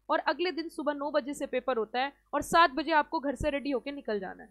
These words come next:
सात, साढ़े सात, आठ लगभग, इससे लेट तो कोई नहीं जाता। अब अगर आप इफेक्टिवली टाइम देखो, आप इफेक्टिवली टाइम देखो तो लगभग बारह चौदह घंटे रहते हैं,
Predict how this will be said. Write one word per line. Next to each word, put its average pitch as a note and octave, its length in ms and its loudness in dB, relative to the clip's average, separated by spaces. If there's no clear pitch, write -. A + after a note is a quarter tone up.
सात, C4+ 360 6
साढ़े C4 260 2
सात, G#3+ 260 -4
आठ A3+ 240 2
लगभग, F3+ 320 -12
इससे E4 220 0
लेट D#4 200 0
तो D#4 60 -4
कोई D4 180 -4
नहीं C#4 120 -10
जाता। B3 320 -6
अब F4 140 8
अगर G#4 260 8
आप G#4 180 6
इफेक्टिवली F#4 600 4
टाइम E4 260 2
देखो, D4+ 320 0
आप C#4 180 0
इफेक्टिवली E4 580 2
टाइम D4+ 280 0
देखो D#4+ 300 0
तो D4 60 0
लगभग D#4+ 400 2
बारह B3 440 6
चौदह E4+ 300 2
घंटे D4 300 0
रहते B3 240 -2
हैं, D#4 160 -4